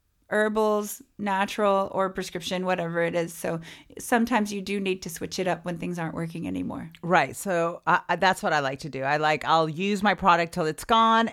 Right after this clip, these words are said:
Speaker 2: and then I'll buy it one more time, and then I start seeing, "Oh, maybe it's not working as good," and I like to change. Um, do you have any natural, do you have any of your own lines or anything that you're creating right now?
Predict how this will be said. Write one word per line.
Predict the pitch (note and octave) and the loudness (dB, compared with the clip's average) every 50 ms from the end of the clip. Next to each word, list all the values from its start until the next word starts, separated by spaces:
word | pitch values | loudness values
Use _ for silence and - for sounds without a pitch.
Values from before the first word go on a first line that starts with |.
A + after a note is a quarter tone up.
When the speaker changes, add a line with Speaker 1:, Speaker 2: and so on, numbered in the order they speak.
| - | -2
Speaker 2:
and | - F3+ F3 E3+ | -4 -4 -2 0
then | E3+ E3+ E3+ E3+ E3 D#3+ D#3+ E3 E3 D#3+ - - - - - - - - _ _ _ _ _ _ _ _ - | 2 2 4 4 4 2 0 -2 -4 -8 -12 -14 -20 -20 -20 -20 -20 -20 _ _ _ _ _ _ _ _ 4
I'll | D#3+ D#3 | 4 6
buy | D3 E3 E3 F3 | 6 6 6 6
it | F3+ E3 | 4 2
one | F3 F3+ | 0 0
more | F3+ E3+ D#3 | 0 -2 -4
time, | - - F3 G#3 G#3 G#3 | -2 0 2 2 2 2
and | G3 F#3+ | 2 2
then | F3+ E3+ | 2 2
I | E3 E3+ | 2 0
start | - - G#3 F#3 D3+ A#2+ | 2 2 2 0 0 0
seeing, | - - F#3+ F3 F3 | -2 -4 -2 -2 -2
"Oh, | D3+ A#2+ A3+ B3 C4+ | -2 -2 0 0 2
maybe | C#4 C4+ C4 C4+ D4+ D4+ D#4 E4+ | 2 2 0 0 -2 -4 -4 -6
it's | E4+ - - - | -6 -8 -10 -10
not | D#4 D#4+ - - | -10 -10 -8 -6
working | - C#4+ D#4 - - E4+ | -6 -6 -4 -4 -6 -4
as | E4 E4 D#4+ - | -4 -4 -4 -4
good," | - C4 B3 A#3+ B3 B3 | -2 0 2 2 2 2
and | B3 G#3+ F3 D#3 - - _ | 0 0 -2 -6 -8 -8 _
I | - D#3+ | -6 -4
like | C#3+ C#3 D3+ D3+ | -2 -4 -4 -4
to | - F3+ E3+ | -6 -10 -10
change. | - - F3 - D3 C#3+ - - - - - - _ _ - | -8 -8 -8 -6 -6 -6 -6 -8 -8 -12 -14 -18 _ _ -8
Um, | - D#3 C#3 - - - - - - - - - - - - | -6 -6 -4 -6 -8 -12 -18 -20 -20 -20 -20 -20 -20 -16 -6
do | - G#3 | -2 0
you | A#3 B3+ D4 D4 | 2 2 2 2
have | C4+ D4 C#4 C#4+ C#4 | 4 4 4 6 4
any | D4+ D4 D#4 D#4+ | 4 4 2 2
natural, | D4+ C4+ A#3+ C4 C4+ - - C#4 C4 C4 A3+ | 2 4 2 2 0 0 0 2 2 2 2
do | G3+ - A3+ | 0 -2 -4
you | A3 A#3 C4 | -4 -2 -2
have | C4 B3 B3+ A#3 G#3+ - | 0 0 0 0 0 -2
any | F3 G#3 A3 G#3+ A3 A3+ | -2 -2 -2 0 2 0
of | G#3+ F3+ | 2 2
your | G3 F3 - - | 2 0 0 0
own | - F3 F#3 F#3+ F#3+ | -2 -2 -2 -2 -2
lines | F#3+ F#3 F#3 F#3 F#3+ G3 F#3+ | 0 0 0 0 0 0 -2
or | F#3 - | -2 -2
anything | - D#3 E3+ E3 E3+ - - E3+ E3+ E3+ | -2 -2 -4 -4 -4 -6 -6 -4 -4 -2
that | E3+ E3+ C#3 - | 0 -2 -2 -2
you're | - F3 E3+ D#3+ D#3 | -2 -4 -4 -4 -4
creating | - - - F3+ E3+ D#3+ D#3 D#3 D3 D3 E3 F#3+ | -6 -8 -6 -6 -4 -2 -2 -2 -4 -4 -4 -2
right | G3 F#3+ F#3+ G3+ - | -2 -2 -2 -4 -4
now? | - G3+ G3+ G3 G#3 B3+ C#4+ | -6 -4 -4 -2 -2 -4 -4